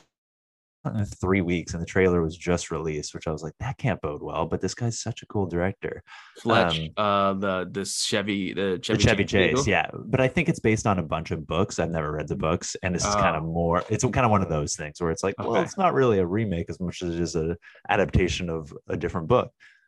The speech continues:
Speaker 2: Okay.
Speaker 1: Um, but yeah, no, I mean, I, th-, I think, yeah, they definitely go back and forth a lot. Um, I think there are a lot of smaller, like, um, oh, what's her name? Wonderful filmmaker. Jesus Christ.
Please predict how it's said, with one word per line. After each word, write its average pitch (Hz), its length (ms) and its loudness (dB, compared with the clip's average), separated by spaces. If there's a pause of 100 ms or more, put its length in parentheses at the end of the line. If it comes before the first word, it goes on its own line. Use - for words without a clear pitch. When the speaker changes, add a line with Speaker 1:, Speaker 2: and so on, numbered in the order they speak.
(100)
Speaker 2:
Okay. 107 80 0
Speaker 1:
Um, 85 500 2 (380)
but 135 80 6
yeah, 185 160 6
no, 147 180 4
I 104 140 6
mean, 117 120 2
I, 95 100 4
th-, - 140 0
I 104 80 2
think, 117 220 -2 (120)
yeah, 98 200 2
they 92 260 2
definitely 80 720 -4
go 80 180 0
back 76 240 -2
and 71 100 -20
forth 78 280 -4
a 82 40 -6
lot. 78 360 -2
Um, 80 400 -6 (360)
I - 80 4
think 214 120 2
there 208 100 4
are 151 40 6
a 123 40 6
lot 104 180 6
of 95 60 2
smaller, 90 540 0
like, 85 340 -2
um, 78 360 -4 (640)
oh, 87 240 2
what's 80 160 -8
her 90 80 -6
name? 78 200 -4
Wonderful 80 320 -2
filmmaker. 78 520 -2 (760)
Jesus - 320 -10
Christ. - 480 -6